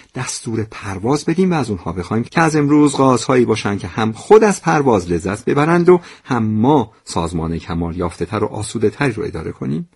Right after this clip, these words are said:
چرا که ما به اونها اختیار و آزادی پرواز دادیم و گفتیم: "بوفالوهای من،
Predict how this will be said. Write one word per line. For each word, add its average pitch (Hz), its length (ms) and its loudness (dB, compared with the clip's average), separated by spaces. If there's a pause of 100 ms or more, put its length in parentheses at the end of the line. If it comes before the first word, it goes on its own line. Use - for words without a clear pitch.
(540)
چرا 131 240 6
که 127 200 2
ما 120 160 2
به 110 100 4
اونها 98 220 0
اختیار 92 460 -2
و - 20 2
آزادی 98 380 0
پرواز 127 500 0
دادیم 87 260 -6
و 98 60 -4
گفتیم: 180 340 2 (200)
"بوفالوهای 107 680 2
من، 78 220 -6